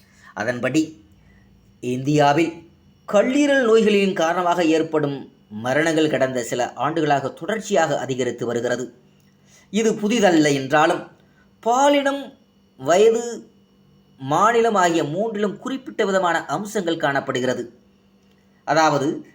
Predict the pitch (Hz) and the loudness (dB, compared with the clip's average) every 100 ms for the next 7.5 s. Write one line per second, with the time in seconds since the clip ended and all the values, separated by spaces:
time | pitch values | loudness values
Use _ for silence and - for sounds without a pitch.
0 | - 127 170 196 185 180 - 165 151 190 | -6 -2 2 2 4 2 0 -2 0 0
1 | 196 185 165 165 165 - - - - 220 | -2 -2 -2 0 -2 -4 -12 -10 -2 -2
2 | 247 233 220 190 165 160 160 165 131 131 | 0 2 2 2 2 0 0 -2 0 0
3 | 127 - - - _ _ _ _ _ _ | 0 -2 -4 -16 _ _ _ _ _ _
4 | _ - 220 226 247 277 269 262 190 214 | _ -2 0 2 2 4 4 4 2 0
5 | 220 214 208 196 190 185 175 175 180 175 | 0 0 2 2 2 2 0 2 2 2
6 | 165 165 165 160 156 156 151 120 135 156 | 2 0 0 -2 -2 0 -2 0 0 0
7 | 190 175 165 151 143 | 0 0 0 0 -6